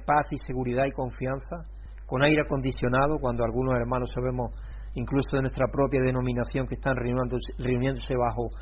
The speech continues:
un árbol en África, donde hay cuarenta y cinco grados, Señor,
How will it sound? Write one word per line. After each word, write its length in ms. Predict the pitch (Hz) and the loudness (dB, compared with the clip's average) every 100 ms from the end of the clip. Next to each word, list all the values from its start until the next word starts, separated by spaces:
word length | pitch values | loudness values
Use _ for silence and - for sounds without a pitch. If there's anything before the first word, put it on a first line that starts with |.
| - - | -12 -8
un 240 | 139 139 139 | -4 2 6
árbol 480 | 147 143 147 151 147 - - - - | 6 6 2 0 -4 -14 -14 -14 -4
en 80 | 135 | 2
África, 420 | 151 - 143 139 165 | 2 4 4 4 2
donde 340 | 139 123 113 127 | 2 0 2 2
hay 80 | 131 | 2
cuarenta 320 | 139 127 120 | 2 2 0
y 40 | 113 | -2
cinco 280 | 135 123 117 | -2 2 2
grados, 420 | 117 123 123 - | 4 4 2 -2
Señor, 320 | 123 107 117 | -6 -4 -6